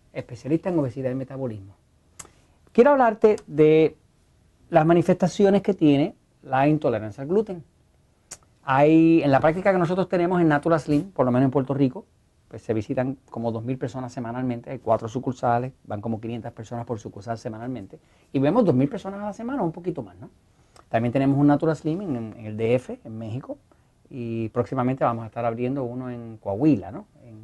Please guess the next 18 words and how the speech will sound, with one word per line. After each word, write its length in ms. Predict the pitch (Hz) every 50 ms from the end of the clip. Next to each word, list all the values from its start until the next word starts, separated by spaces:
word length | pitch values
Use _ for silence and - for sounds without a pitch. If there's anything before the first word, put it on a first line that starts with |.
| 107 107
el, 800 | 107 107 104 104 104 101 98 _ _ _ _ _ _ _ _ 120
en 60 | 117 113
el 60 | 117
norte 260 | 131 135 127 - 117
de 120 | 104 101
México, 320 | 101 104 - - - - -
¿no? 80 | 147 - _ _ _ _ _ - - - _ _ _ -
Y, 720 | - 160 147 147 147 147 143 143 139 135 135 135 135 135 - -
y 220 | - 175 165 156 151
en 60 | 180
estos 180 | 196 - 269
Natural 320 | 254 247 247 254 254 233 208
Slim, 200 | 240 254 220 185
pues 100 | 196 147
nosotros 280 | 131 123 151 160 160
vemos 200 | 156 165 175 175
muchas 280 | 147 131 135 131 - 160
personas 640 | - - 190 185 - 220 165 143 147 233 _ _